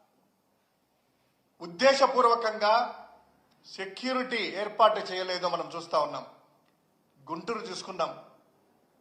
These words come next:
ఆ మిర్చి రైతులకి ఇబ్బందులు పడతా ఉంటే వారికి సంబంధించినటువంటి రైతులని పరామర్శించడానికి ఆ యొక్క గుంటూరు మిర్చి యార్డుకి వెళ్తే కనీసం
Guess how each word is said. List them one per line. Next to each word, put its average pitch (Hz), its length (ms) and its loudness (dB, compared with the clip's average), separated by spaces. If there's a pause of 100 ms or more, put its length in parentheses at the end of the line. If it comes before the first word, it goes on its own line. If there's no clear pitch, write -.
(560)
ఆ - 20 6 (140)
మిర్చి 202 260 -6 (100)
రైతులకి 233 480 -2 (800)
ఇబ్బందులు 247 440 2
పడతా 214 240 4 (120)
ఉంటే 208 240 -2 (1700)
వారికి 214 380 6
సంబంధించినటువంటి 233 840 0 (420)
రైతులని 220 540 -2 (840)
పరామర్శించడానికి 208 1000 2 (1300)
ఆ - 100 6
యొక్క 180 160 -4 (120)
గుంటూరు 185 340 -8
మిర్చి 185 240 -10
యార్డుకి 190 280 0
వెళ్తే 151 240 -10 (520)
కనీసం 285 380 2